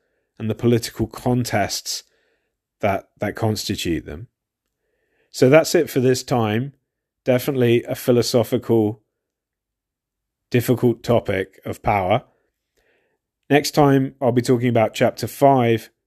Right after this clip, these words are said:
which looks at institutions, the third and final chapter on what I've been calling defining aspects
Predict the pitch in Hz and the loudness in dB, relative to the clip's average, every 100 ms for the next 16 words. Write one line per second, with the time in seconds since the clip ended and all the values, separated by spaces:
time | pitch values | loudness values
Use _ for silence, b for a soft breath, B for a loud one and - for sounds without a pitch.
0 | _ - - 120 113 - 143 131 - 117 | _ -12 -4 -4 -2 -6 -4 -6 -6 -6
1 | - 120 117 - 101 92 - - 117 - | 0 2 2 0 -6 -10 -18 -12 -12 -4
2 | 147 135 135 127 - 120 110 - 123 127 | 4 6 6 4 -2 -10 -8 -2 0 0
3 | 117 98 95 _ _ _ _ _ _ _ | 0 -2 -4 _ _ _ _ _ _ _
4 | _ _ _ _ _ - 113 - - 107 | _ _ _ _ _ 0 0 0 -4 -2
5 | 101 - 110 110 120 113 117 107 113 107 | -2 -4 0 0 2 0 -2 -4 2 2
6 | 104 101 - 117 - 120 120 110 110 - | 2 -6 -10 -8 0 0 0 -2 -4 -4
7 | - 98 - - | -6 -8 -8 -16